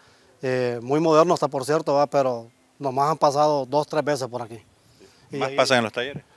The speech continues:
Speaker 1: <laughs> Yo creo que sí, porque ahí los miran unos talleres, ¿verdad? ¿Será que son, eh,
Speaker 2: Viejos.
Speaker 1: más viejos o ya no sirven? No sé, porque son los talleres,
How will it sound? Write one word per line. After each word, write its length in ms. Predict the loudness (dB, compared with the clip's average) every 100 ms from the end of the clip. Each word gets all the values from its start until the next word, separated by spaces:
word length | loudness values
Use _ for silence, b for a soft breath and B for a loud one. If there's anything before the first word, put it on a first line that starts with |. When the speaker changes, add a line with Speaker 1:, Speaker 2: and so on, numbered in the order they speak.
| b b -2
Speaker 1:
<laughs> 680 | -2 -2 -6 -10 -16 -20 0
Yo 180 | 2 6
creo 280 | 6 6
que 120 | 6 4
sí, 140 | 2
porque 220 | 2 0
ahí 80 | 2
los 100 | 2
miran 200 | 2 0
unos 140 | 0
talleres, 360 | -2 -2 -2 -6 b b b b b -12
¿verdad? 400 | -2 0 2 -2 _ -16 -10
¿Será 280 | -4 -2 -2
que 120 | -2
son, 420 | -4 -4 -4 -8 _ b b b b
eh, 560 | -2 0 0 -2 -8 -12 -18 -20 _ _ -20
Speaker 2:
Viejos. 200 | -20 -20 _ -8
Speaker 1:
más 420 | -4 2 2 4
viejos 360 | 6 8 8
o 680 | 6 6 2 0 0 -2 0
ya 100 | 2
no 160 | 2 2
sirven? 420 | 2 2 2 -2
No 120 | 0
sé, 120 | -2 -2
porque 220 | -4 -4
son 220 | 0 0
los 100 | 0
talleres, 400 | 0 0 0